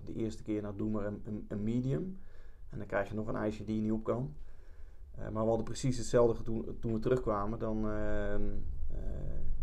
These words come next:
je moet weer je, je, je simkaartjes moet je krijgen voor je telefoon. Je moet alles moet je weer gaan regelen. Dus wij waren dat aan het doen.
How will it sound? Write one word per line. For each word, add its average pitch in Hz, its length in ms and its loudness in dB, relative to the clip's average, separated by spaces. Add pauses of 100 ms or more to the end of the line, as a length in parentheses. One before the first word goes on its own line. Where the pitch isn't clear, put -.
(640)
je 110 80 0
moet 110 200 4
weer 113 160 6
je, 113 220 6
je, 110 260 4
je 110 100 2
simkaartjes 113 600 4
moet 113 120 4
je - 60 -2
krijgen 104 240 2
voor 117 100 4
je 113 60 6
telefoon. 104 460 6
Je 104 60 8
moet 104 140 4
alles 107 260 4
moet 110 180 4
je 113 80 0
weer 110 160 2
gaan 101 140 -2
regelen. 113 500 2 (1040)
Dus 101 180 -4
wij 110 220 8
waren 113 320 4
dat 110 320 2
aan 113 160 0
het 104 140 -2
doen. 127 260 4